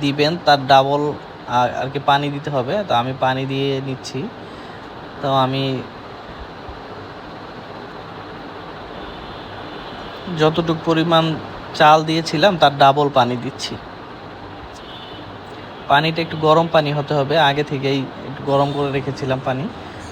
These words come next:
তো পানি দেওয়া শেষ, এখন আমরা একটু নাড়াচাড়া করে রেখে দেব। এখন, আ-, আপনারা দেখতে পাচ্ছেন একটু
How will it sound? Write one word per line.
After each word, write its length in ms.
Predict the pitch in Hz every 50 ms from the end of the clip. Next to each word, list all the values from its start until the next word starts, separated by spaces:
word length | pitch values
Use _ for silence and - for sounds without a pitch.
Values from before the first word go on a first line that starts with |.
| - -
তো 80 | - 139 -
পানি 220 | 143 143 151 151
দেওয়া 200 | 151 156 151 156
শেষ, 420 | 151 - - 139 180 185 349 359 - - -
এখন 440 | 143 139 - - 151 147 147 147 143 - - - - - - - - - - - - - -
আমরা 240 | - 127 131 139 139
একটু 180 | 143 - - 139
নাড়াচাড়া 520 | 143 139 139 139 139 139 143 143 139 139
করে 280 | 135 - 147 139 139 135
রেখে 240 | 139 135 - 139
দেব। 320 | 123 131 127 123 151 196 233 - - - - -
এখন, 600 | - 123 123 - - 160 156 156 160 160 160 151 127 117
আ-, 180 | - 131 110 110 - - - -
আপনারা 300 | - 151 - 147 143 135
দেখতে 280 | 139 135 135 - 147
পাচ্ছেন 300 | 139 139 135 - 151 147 143
একটু 440 | - 147 147 - - 151 151 190